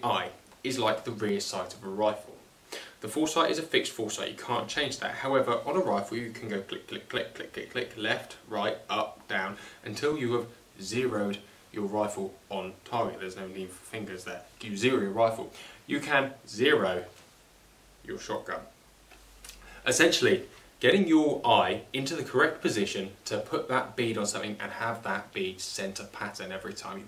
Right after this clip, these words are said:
pull the trigger. That is the point in good gun fit. Of course, you can make yourself fit around a gun. You can sort of, as we've said before, roll your head over,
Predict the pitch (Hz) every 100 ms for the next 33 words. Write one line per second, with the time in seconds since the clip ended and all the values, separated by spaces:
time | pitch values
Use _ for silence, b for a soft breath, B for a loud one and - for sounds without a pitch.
0 | - 185 95 - 107 - - B B B
1 | 160 190 190 113 127 - 107 110 104 107
2 | 101 - - B B - - 285 - 202
3 | 196 170 175 160 156 143 120 113 110 -
4 | - 156 135 104 98 104 101 107 113 113
5 | 104 101 - B B B - 110 - -
6 | 113 110 110 104 - 113 - 127 127 117
7 | 123 135 127 - 143 135 135 139 143 143
8 | 143